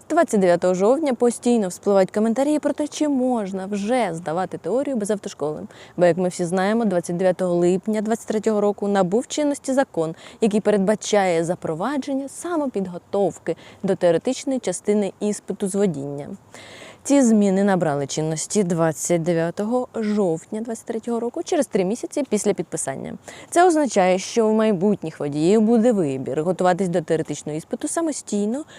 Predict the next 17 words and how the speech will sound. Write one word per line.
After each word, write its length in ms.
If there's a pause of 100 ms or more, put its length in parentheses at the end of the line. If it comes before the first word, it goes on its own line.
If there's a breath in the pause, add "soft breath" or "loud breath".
(120)
чи 160
з 120
автошколою. 760 (320 loud breath)
А 100
раніше 420
можна 240
було 160
тільки 360
з 40
автошколою. 680 (360 loud breath)
Але 460
не 240
так 260
сталося, 960
як 240
гадалося. 760
Цитата. 440